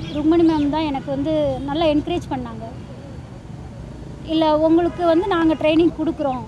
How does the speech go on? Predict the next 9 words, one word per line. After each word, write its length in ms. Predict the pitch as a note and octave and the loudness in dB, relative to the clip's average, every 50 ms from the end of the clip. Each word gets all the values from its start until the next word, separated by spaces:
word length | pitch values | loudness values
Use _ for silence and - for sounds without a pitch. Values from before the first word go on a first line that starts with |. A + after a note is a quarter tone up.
| - - C#4+ | -10 -6 -4
அப்படின்ற 480 | D4 C4 C4 E4+ F#4 E4 D#4 E4 D#4 | -4 -2 -2 0 2 2 2 2 2
மாதிரி 540 | D4 C#4+ D4 D4 D4+ D4 D#4+ F4 E4+ D#4+ D#4 | 2 2 0 0 -2 -2 -2 0 0 0 0
அவங்க 320 | D4 C#4 C4+ C4 C#4 C4+ | 0 0 0 -2 -4 -4
வந்து 220 | C4 C4+ C#4+ D4 D#4+ | -4 -2 -2 0 0
எனக்கு 540 | D4+ C#4 C4+ C4+ C#4 C#4 C4 C4 B3+ B3+ B3 B3 B3 B3 B3 A#3+ - - - - - - - - - - - | -2 -2 -4 -6 -6 -4 -4 -4 -4 -4 -6 -6 -8 -8 -10 -10 -12 -14 -14 -16 -16 -16 -16 -16 -14 -4 0
சொன்னதோடு 440 | D#4+ D#4 E4 F4 D#4+ E4+ F4+ F#4 | 2 4 4 4 4 4 4 4
இல்லாம 460 | F#4 D#4 D#4+ D#4 C#4+ C4+ C4+ C#4 D#4 F4+ E4+ - - - | 2 2 2 0 0 0 0 -2 -4 -4 -6 -8 -12 -10
என்னை 260 | D4 D#4+ D#4 D4+ D4 - - | -2 0 0 0 0 -2 -4
கூப்பிட்டு, 380 | F4 F#4 D#4 - - E4+ F4 | -6 -8 -8 -2 0 2 2